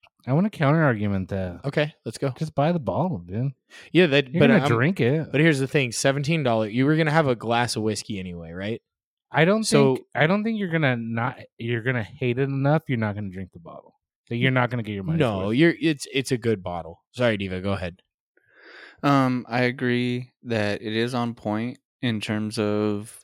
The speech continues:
Speaker 3: uh, what the, or for the value rating. So I'm gonna give it a three point seven five as well. Um, just because it is a easy sipper. Um,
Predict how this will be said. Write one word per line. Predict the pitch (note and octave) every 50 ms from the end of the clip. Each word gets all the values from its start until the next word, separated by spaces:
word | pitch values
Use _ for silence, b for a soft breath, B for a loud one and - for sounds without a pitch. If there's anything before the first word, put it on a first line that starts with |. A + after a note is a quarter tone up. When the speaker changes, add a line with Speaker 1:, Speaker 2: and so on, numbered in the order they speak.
| _ _
Speaker 3:
uh, | A#2+ A2 G2+ G2 G2 F#2+ F#2 F2 E2+ E2+ D#2 C2 - - _ _ _ _ _ _ _ _ _
what | - A#2+ A#2 A2+ A2 G#2+ G#2+ - - - D3+ C#3 -
the, | A#2 A2 G#2+ G#2+ G#2 G2+ G2+ G2 G2 F#2 F2+ F#2 F#2 - _ _ _ _ _ _ _ _ _ _ _ -
or | A#2 A2 G2+
for | - - B2+
the | A#2 A2
value | F#2+ G2+ F#2+ G2+ G#2 G#2
rating. | A2 A#2 A#2+ B2+ C#3 D3+ D#3 - _ _
So | - - A#2+ A2
I'm | G#2+ G#2+
gonna | G#2+ G#2+ G#2+
give | G#2 G2 F#2+
it | G2
a | G2
three | - - A2 G#2
point | - A#2+ A2 G2+
seven | - A#2+ A2 G#2+ G2+
five | - G2+ F#2+ G2 F2+ G2
as | E2 E2+
well. | F#2 F#2+ F#2+ F#2 F#2+ G2+ A2+ - B B B B B B B B B B B B B _
Um, | - B2 A#2+ A2+ A2 G#2 G2+ G2 G2 G2 G2 G2 - - _ _ _ _ _ _ _ _ _ _ _ C3+
just | A#2+ - B2 A#2 A2 - -
because | B2+ A#2+ - B2 A#2 A#2+
it | A#2 G2
is | G#2 A#2+ C#3 D3 E3
a | F3+ F3 E3+ E3 B B B B B B B B B B B B B B _ _
easy | - D#3 D#3 D#3 F3 F#3
sipper. | - - F#3+ F3+ - G3 G3+ G#3 G#3 - _ _ _ _ _ _ _ _ _ _ _ _ _ _ _
Um, | D3 D3 D3 C#3+ C#3 C3+ C3+ C3 C3 C3 B2+ B2+ C#3+ -